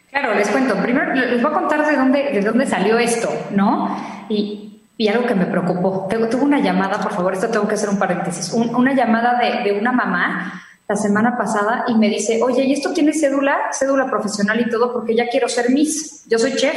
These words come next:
pero quiero ser Miss. Entonces, ¿tú me puedes dar algo así como fake?". Y yo decía, "No puede ser. O sea, de verdad, gracias a Dios ya está mucho más regularizado todo esto en las escuelas y no que crean que tomar un, un cursito, un diplomado", o sea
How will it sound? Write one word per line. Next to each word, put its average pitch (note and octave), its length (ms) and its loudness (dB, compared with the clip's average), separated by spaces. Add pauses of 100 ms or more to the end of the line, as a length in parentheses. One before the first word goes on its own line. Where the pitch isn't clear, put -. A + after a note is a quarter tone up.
pero A3+ 180 0
quiero B3 180 2
ser B3 180 0
Miss. - 680 -2
Entonces, B3+ 560 0
¿tú C4 80 0
me D4+ 80 4
puedes D4 280 2
dar C4 160 2
algo B3 320 0
así A#3 220 0
como A3 300 -2
fake?". - 340 -2 (360)
Y A3 40 -16
yo A#3 60 -2
decía, A#3+ 180 -4
"No B3+ 100 -2
puede C#4+ 140 0
ser. F4+ 300 0 (280)
O A#3+ 60 -2
sea, A#3+ 140 -4
de A#3+ 100 0
verdad, B3+ 180 0
gracias D4 380 0
a B3+ 60 0
Dios B3 200 2
ya C#4 60 2
está - 160 -2
mucho C4 220 -4
más A3 120 0
regularizado G#3+ 720 -2
todo A3 140 0
esto A3 160 -8
en A3+ 60 -8
las - 140 -6
escuelas F#3 440 0 (420)
y A3+ 160 2
no A#3 100 6
que - 160 0
crean B3 560 0
que - 80 -8
tomar G#3 300 0
un, A#3+ 160 4
un A3+ 560 0
cursito, A3 540 -2
un A3 80 4
diplomado", G3+ 760 0 (200)
o G#3 40 -14
sea F#3+ 220 -4